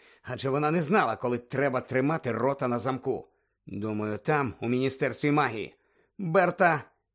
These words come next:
заважала. Може, саме через те Бегмен так довго не починав її пошуків. Сіріус широко позіхнув і потер запалі очі. "Котра година?" Гаррі зиркнув на годинник,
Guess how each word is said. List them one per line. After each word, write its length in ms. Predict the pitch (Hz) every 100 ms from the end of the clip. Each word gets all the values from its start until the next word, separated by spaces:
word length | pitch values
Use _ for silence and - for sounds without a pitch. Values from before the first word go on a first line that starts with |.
| _ -
заважала. 920 | 117 131 151 160 151 170 123 90 - _ _ _ _
Може, 340 | - 123 117 123
саме 360 | - 131 127
через 380 | 117 135 131 131
те 200 | - 226
Бегмен 460 | 139 127 123 123 120
так 240 | 147 127
довго 420 | 123 131 120 117 - _ -
не 160 | 139
починав 440 | 139 147 175 143 113
її 140 | 123
пошуків. 580 | 123 139 - 104 90 - _ _ _ _ _ _ _ _ _
Сіріус 480 | - 135 139 135 123
широко 400 | - 117 113 117
позіхнув 580 | 120 104 110 120 117 110 - _ _
і 120 | - 131
потер 440 | 113 104 123 120
запалі 460 | 110 104 110 107 113
очі. 440 | 120 107 - - _ _ _ _ _
"Котра 340 | 131 123 131
година?" 540 | 131 139 139 110 82 - _ _ _ _ _ _ _ _ _ _ _ -
Гаррі 380 | 104 147 175
зиркнув 360 | 151 139 135 151
на 120 | 135
годинник, 480 | 135 131 107 67 -